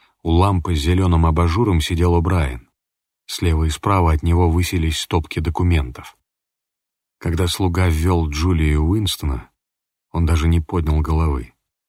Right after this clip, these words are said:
Уинстон боялся, что не сможет заговорить. Так стучало у него сердце. Удалось.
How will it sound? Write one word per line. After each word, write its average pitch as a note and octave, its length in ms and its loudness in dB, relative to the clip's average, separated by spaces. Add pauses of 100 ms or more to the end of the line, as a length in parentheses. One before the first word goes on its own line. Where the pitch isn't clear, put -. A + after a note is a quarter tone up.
(880)
Уинстон G2+ 540 -2
боялся, F2+ 540 0
что - 180 -6
не E2 120 2
сможет E2+ 420 0
заговорить. E2+ 800 -2 (500)
Так F2 180 -6
стучало E2 560 -4
у D2 60 0
него D2+ 240 0
сердце. - 580 -6 (1000)
Удалось. D#2+ 720 -2